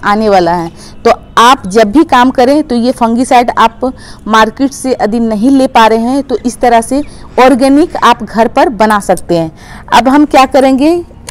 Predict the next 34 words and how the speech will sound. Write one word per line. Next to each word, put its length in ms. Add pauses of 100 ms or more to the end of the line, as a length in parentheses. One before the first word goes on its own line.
सबसे 340
पहले 320
डालेंगे 400
केले 380 (840)
का 80
छिलका। 520 (800)
मात्र 320
एक 300
गमले 300
के 100
लिए 320
दो 280
केले 300
का 100
छिलका 360
काफ़ी 420
है, 180 (380)
तो 80
इस 220
तरह 200
से 160
हम 200 (240)
डाल 260
दिए। 320 (420)
अब 140
डालने 380
के 120
बाद 200
हमें 180
क्या 200
करना 280
है, 200 (360)
ये 160
खरबूजे 640